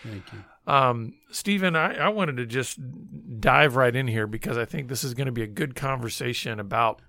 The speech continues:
Speaker 2: marriage, um, about
Speaker 1: Yeah,
Speaker 2: a, a,
Speaker 1: talking.
Speaker 2: a husband who may be a, a pretty good representative of most of us men out there,
Speaker 1: <laughs>
Speaker 2: and maybe, maybe we can try to provide some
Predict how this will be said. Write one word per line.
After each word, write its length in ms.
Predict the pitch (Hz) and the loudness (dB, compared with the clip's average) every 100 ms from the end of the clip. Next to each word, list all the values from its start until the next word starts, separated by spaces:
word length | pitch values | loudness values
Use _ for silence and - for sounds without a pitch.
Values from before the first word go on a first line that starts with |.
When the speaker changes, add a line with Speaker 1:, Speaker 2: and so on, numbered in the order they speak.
| _ _ _ _ _ _ _ - | _ _ _ _ _ _ _ 0
Speaker 2:
marriage, 720 | 143 147 156 151 131 - - - - _ - | 6 8 8 6 2 -2 -4 -18 -20 _ -6
um, 420 | - 110 110 110 | -2 0 -2 -4
about 320 | 117 117 123 117 | -6 2 4 4
Speaker 1:
Yeah, 80 | |
Speaker 2:
a, 220 | 110 98 92 87 120 | 4 0 -4 -2 -2
a, 40 | |
Speaker 1:
talking. 400 | 113 - 104 101 - | -2 -4 -8 -8 -6
Speaker 2:
a 80 | 107 | 0
husband 580 | 123 143 131 139 135 | 2 2 2 -2 -2
who 500 | 117 123 117 113 117 - 143 131 - | 0 0 0 -2 -4 -8 -14 -14 -12
may 300 | 135 123 127 | -8 -4 -4
be 200 | 120 120 | -4 -4
a, 220 | 113 107 - - | -4 -6 -10 -12
a 60 | 107 | -14
pretty 300 | - 151 131 | -8 -8 -4
good 180 | 123 120 | 0 2
representative 960 | 117 127 123 113 107 123 127 131 113 | 2 4 2 2 2 0 0 0 0
of 160 | 107 110 | -2 0
most 360 | 113 120 - | 2 2 0
of 80 | 117 | -2
us 180 | 117 - | -2 -2
men 460 | 110 110 117 120 120 - - - - - | -2 0 0 -2 -6 -10 -12 -8 -6 0
out 240 | 143 131 | 2 4
there, 540 | 151 135 131 135 - - | 6 6 6 4 0 -6
Speaker 1:
<laughs> 40 | |
Speaker 2:
and 240 | - 120 117 | -2 -2 4
maybe, 400 | 135 131 127 135 | 4 4 2 2
maybe 220 | 131 135 | 2 2
we 160 | 143 139 | 2 2
can 120 | 135 | 0
try 220 | 110 135 127 | 2 4 6
to 180 | 117 | 4
provide 560 | - 135 117 120 127 113 | 2 0 4 4 4 2
some 400 | - 117 110 | -2 -4 -4